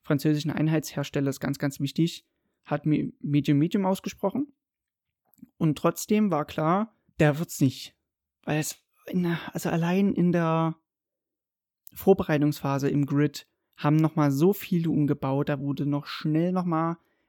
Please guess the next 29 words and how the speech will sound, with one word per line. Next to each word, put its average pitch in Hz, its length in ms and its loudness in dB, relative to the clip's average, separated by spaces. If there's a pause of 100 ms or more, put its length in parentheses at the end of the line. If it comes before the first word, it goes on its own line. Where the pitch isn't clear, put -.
ein 160 80 2
neuer 147 260 4
Reifen 156 300 2
aus - 140 -4
der - 100 -4
Box - 260 -8
geholt, 151 380 -2
weil 147 80 -4
doch - 300 -8 (460)
viele 208 400 2
sich 165 200 -2
umentschieden 151 500 0
haben 151 220 0
aufgrund - 460 -14 (140)
der 143 380 0 (220)
erhöhten 143 400 0
Streckentemperaturen, 151 1080 -2 (420)
sodass - 280 -2
dann 170 120 0
viele 208 280 2
auf - 240 -2
Hard 165 240 0
Medium 180 320 0
gesetzt 170 420 -6
haben. 196 240 -4 (680)
Abgesehen 180 500 -2
ein - 200 -2
paar - 200 -4
Ausreißer, 165 760 -2